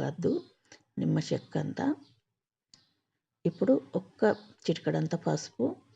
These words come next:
వేసుకొని టమాటా అంతా ఉడికించుకోవాలి. చూడండి, టమాటా మనకు అట్లా ఉడికితే సరిపోయిద్ది.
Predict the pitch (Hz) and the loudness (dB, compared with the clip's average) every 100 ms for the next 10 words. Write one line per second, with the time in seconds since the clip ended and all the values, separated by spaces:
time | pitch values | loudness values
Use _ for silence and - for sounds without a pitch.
0 | _ _ _ _ _ _ _ - - - | _ _ _ _ _ _ _ -20 -16 2
1 | 165 165 - - 165 208 330 - - _ | 6 6 4 0 2 4 2 -2 -20 _
2 | _ _ _ - 180 160 160 160 151 147 | _ _ _ -4 0 2 2 0 -2 0
3 | 208 277 - - 160 - 165 - 170 156 | 0 -2 -4 -2 0 0 -4 -2 0 2
4 | 160 156 262 302 - _ _ _ _ _ | 2 0 0 -2 -10 _ _ _ _ _
5 | _ _ _ _ _ _ _ _ - - | _ _ _ _ _ _ _ _ -18 -2
6 | 180 165 170 - 190 165 165 220 359 - | 2 2 0 -2 0 0 0 -2 -2 -6
7 | - 160 151 - 359 - _ _ _ _ | -4 -2 -2 -6 -8 -10 _ _ _ _
8 | _ _ _ _ _ _ _ _ _ _ | _ _ _ _ _ _ _ _ _ _
9 | _ _ _ _ _ _ - - - 170 | _ _ _ _ _ _ -14 -10 -2 0
10 | 160 - - 226 - 180 156 - 156 151 | 0 -2 -2 0 2 0 2 2 0 2
11 | 254 | 0